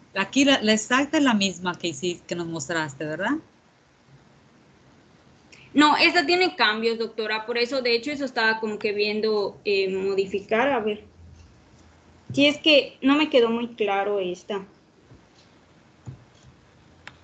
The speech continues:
Speaker 2: Pero esta
Speaker 1: Creo
Speaker 2: tiene
Speaker 1: que
Speaker 2: la
Speaker 1: la
Speaker 2: de la
Speaker 1: por, si, si el volumen de aquí te quedó cuarenta y siete, que creo que es lo mismo que tuviste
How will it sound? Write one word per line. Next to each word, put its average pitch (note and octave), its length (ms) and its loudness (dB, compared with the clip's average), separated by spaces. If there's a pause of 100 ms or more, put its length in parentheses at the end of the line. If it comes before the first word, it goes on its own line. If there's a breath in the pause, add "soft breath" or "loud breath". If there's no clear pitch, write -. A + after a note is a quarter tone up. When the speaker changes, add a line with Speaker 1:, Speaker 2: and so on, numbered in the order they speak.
(1500)
Speaker 2:
Pero B3+ 220 6
esta C#4 440 4
Speaker 1:
Creo G#3+ 100 -2
Speaker 2:
tiene B3+ 240 0
Speaker 1:
que B3 100 6
Speaker 2:
la A#3 80 4
Speaker 1:
la G3 140 4
Speaker 2:
de G3+ 100 0
la - 180 -12 (1500)
Speaker 1:
por, A#3 300 -4 (1400)
si, - 360 -16
si G#3+ 200 -2
el G#3 100 2
volumen A#3+ 400 4
de G#3 80 4
aquí B3+ 160 -4
te A#3 220 -2
quedó G#3 340 0
cuarenta F3+ 480 0
y E3 80 -2
siete, F3 460 -2
que - 180 -8
creo G#3+ 240 0
que G#3 80 -2
es F#3 100 -2
lo F#3 140 -2
mismo E3+ 460 -8
que D#3 100 -6
tuviste D#3 640 -10